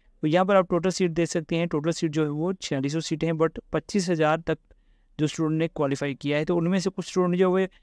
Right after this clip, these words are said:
School of Eminence में भी जाएंगे। तो इस वीडियो में जो Google फॉर्म आप लोग को बताया मैंने वो फिल करेंगे तो मुझे भी क्लियर हो जाएगा कि कितने स्टूडेंट जो है वो meritorious में ही आना चाहते हैं।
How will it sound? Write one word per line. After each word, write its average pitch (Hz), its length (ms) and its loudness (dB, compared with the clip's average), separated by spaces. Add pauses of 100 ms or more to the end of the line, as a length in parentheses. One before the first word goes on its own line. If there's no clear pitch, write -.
(240)
School 196 240 2
of - 80 -2
Eminence 208 340 2
में 208 100 2
भी 208 80 2
जाएंगे। 185 380 4
तो 202 160 0
इस - 300 -2
वीडियो 175 480 2
में 180 380 0 (180)
जो 160 160 2
Google 160 280 4
फॉर्म 180 240 2
आप 165 160 0
लोग 160 80 -6
को 175 80 0
बताया 156 360 -2
मैंने 160 300 -2 (360)
वो 196 80 2
फिल 208 200 4
करेंगे 202 280 2
तो 214 80 0
मुझे 190 280 4
भी 190 120 2
क्लियर 185 300 2
हो 175 120 0
जाएगा 170 280 2
कि 190 120 -2
कितने 175 340 -2
स्टूडेंट 160 240 -2
जो 160 120 2
है 170 80 2
वो 180 160 2
meritorious 156 380 -2
में 156 80 0
ही 151 180 -2
आना 127 220 -2
चाहते 117 260 -8
हैं। 117 80 -12